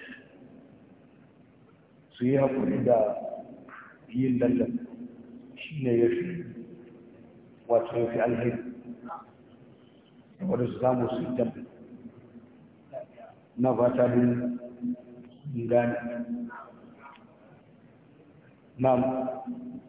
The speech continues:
Za mu ci gaba. Muna kan wa yas'alunaka 'anil ruh. Muna kan abin da ya shafi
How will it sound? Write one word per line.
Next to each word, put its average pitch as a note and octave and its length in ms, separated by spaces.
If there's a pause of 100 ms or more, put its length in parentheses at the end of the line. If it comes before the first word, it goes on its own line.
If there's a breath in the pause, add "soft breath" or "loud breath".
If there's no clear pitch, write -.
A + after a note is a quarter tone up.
(1300)
Za C3+ 160
mu C3 180
ci C3 140
gaba. C3 240 (1500)
Muna B2+ 240
kan A#2+ 480 (140)
wa A#2 120
yas'alunaka A2+ 680
'anil A2 320
ruh. A#2 160 (2500)
Muna C3+ 320
kan C#3 200 (1160)
abin B2+ 300
da B2+ 60
ya B2 100
shafi A#2 720